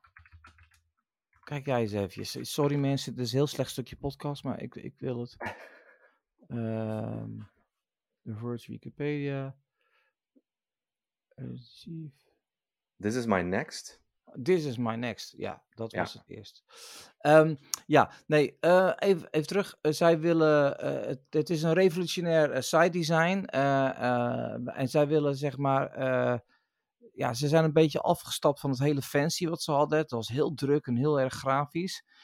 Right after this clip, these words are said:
Speaker 1: En nu zijn ze meer naar, eh, eh, een soort nieuwsstream gegaan, waarin kleine stukjes geschreven worden, die echt al text-only zijn. En waarmee je verder kan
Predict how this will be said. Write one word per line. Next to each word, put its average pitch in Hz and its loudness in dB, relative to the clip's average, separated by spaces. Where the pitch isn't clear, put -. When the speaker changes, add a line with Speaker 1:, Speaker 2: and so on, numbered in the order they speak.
Speaker 1:
En 131 -4
nu 147 2
zijn 139 0
ze 135 -6
meer 139 -2
naar, 127 2
eh, 113 -2
eh, 110 -10
een - -16
soort 113 -6
nieuwsstream 170 2
gegaan, 160 -2
waarin 127 0
kleine 151 0
stukjes - -8
geschreven 147 -6
worden, 139 -2
die - -6
echt 135 -4
al 127 -10
text-only 160 0
zijn. 175 -2
En 139 0
waarmee 135 4
je 131 0
verder 151 2
kan 135 0